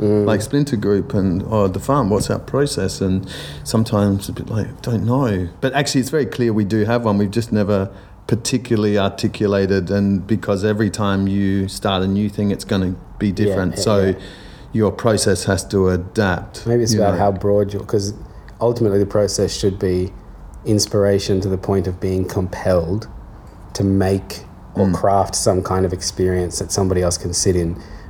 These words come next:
Speaker 1: because any, anything else, any other way of communicating to them would just be a description of the thing
Speaker 2: Yeah.
Speaker 1: rather than them having the experience.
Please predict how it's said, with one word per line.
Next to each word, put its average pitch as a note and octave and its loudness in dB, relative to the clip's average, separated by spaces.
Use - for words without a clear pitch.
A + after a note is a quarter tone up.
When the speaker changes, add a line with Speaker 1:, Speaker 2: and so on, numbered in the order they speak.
Speaker 1:
because F#2+ 0
any, G2+ 2
anything G2+ 2
else, F2+ -2
any G#2+ 2
other G2 2
way F2+ 0
of F2 -4
communicating F#2 0
to F#2+ -2
them E2+ -4
would G2 2
just - 0
be F#2 2
a F2 0
description F#2+ 0
of E2+ -4
the E2+ -6
thing - -8
Speaker 2:
Yeah. G#2+ 6
Speaker 1:
rather F#2 4
than F2 0
them F2 0
having E2+ 0
the E2 -4
experience. F#2 -4